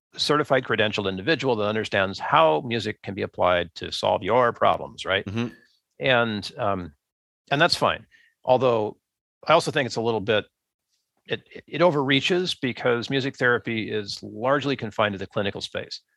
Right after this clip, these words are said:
Speaker 1: They do
Speaker 2: Yeah.
Speaker 1: work, of course, with folks who are going through end of life and the families and whatever. So there's some supportive things in there too. And that's kind of where we cross over, where healing music and music therapy kind of cross over or blend.
Speaker 2: Mm.
Speaker 1: But,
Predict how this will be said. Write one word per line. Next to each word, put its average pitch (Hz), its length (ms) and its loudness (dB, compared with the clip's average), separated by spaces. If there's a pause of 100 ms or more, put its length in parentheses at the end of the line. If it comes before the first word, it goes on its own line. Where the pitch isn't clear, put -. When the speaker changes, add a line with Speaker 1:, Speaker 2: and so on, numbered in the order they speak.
Speaker 1:
They 120 80 -2
do 131 140 0
Speaker 2:
Yeah. 151 100 4
Speaker 1:
work, 139 240 4
of 127 80 -6
course, 117 260 -2
with 107 140 -6
folks 113 220 -4
who 113 80 -6
are 104 80 -2
going 101 160 -4
through 101 100 -8
end 98 80 -6
of 92 100 -12
life 131 380 4
and 104 80 -4
the 92 40 -10
families 120 420 2
and 101 80 -4
whatever. 101 360 0
So - 140 -6
there's 113 180 -2
some 120 120 -4
supportive 127 480 0
things 110 220 -4
in 98 100 -6
there 95 160 -2
too. 107 400 -2
And 98 100 -2
that's 110 160 2
kind 101 160 0
of 92 100 -8
where 95 120 -4
we 90 120 -8
cross 104 360 -2
over, 113 280 -4 (220)
where 113 140 -8
healing 101 200 -2
music 101 300 -4
and 98 60 -8
music 90 240 -10
therapy 101 280 -4
kind 85 200 -6
of - 80 -12
cross 95 280 -4
over 101 300 -6
or 82 60 -8
blend. 92 380 -6 (280)
Speaker 2:
Mm. 90 280 -8 (580)
Speaker 1:
But, 127 220 2